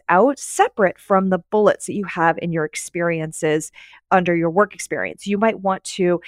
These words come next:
have a short list of skills that are the most important skills that you think people who are looking for someone to do the type of job that you're interested in might be interested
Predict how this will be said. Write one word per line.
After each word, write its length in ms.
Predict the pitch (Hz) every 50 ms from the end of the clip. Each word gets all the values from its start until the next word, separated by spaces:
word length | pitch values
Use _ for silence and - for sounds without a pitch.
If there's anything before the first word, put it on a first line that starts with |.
| - - _ _
have 280 | _ - 214 190 190 - -
a 60 | - 185
short 340 | - - - 208 208 -
list 240 | - 190 180 - -
of 100 | 180 165
skills 460 | - - - - 285 226 175 165 165
that 140 | - - - -
are 220 | 175 180 175 175
the 80 | 170 170
most 260 | 175 196 226 240 -
important 380 | 302 277 - - 330 - - -
skills 400 | - - - 320 302 226 190 -
that 160 | - - -
you 140 | 196 208 226
think 360 | - - 180 170 180 190 - _ - - - _ _ _ _ _ _
people 560 | - - 220 214 - 175 175 180 208 262 262 _ _ _ _ _ _ _ _ _ _ _ _ _ _ _ _ _ - _ -
who 100 | 240 214
are 120 | 196 196
looking 420 | 190 185 190 196 - 196 190 190 190
for 320 | - - 180 175 175 180
someone 360 | 175 - 190 180 180 175 175
to 460 | 170 - - - 196 175 175 170 165 165 - - - _ _ _ _
do 160 | 170 185 208 196
the 80 | 196
type 180 | - 220 190 180
of 60 | 175
job 200 | - 180 170 170
that 60 | 170 156
you're 120 | 165 170
interested 400 | 196 196 - 180 - - 180 -
in 180 | 175 165 160 - - _ _
might 340 | - 185 180 185 180 165 -
be 100 | 196 170
interested 680 | - 180 175 170 - 170 - - - 156 156 156 151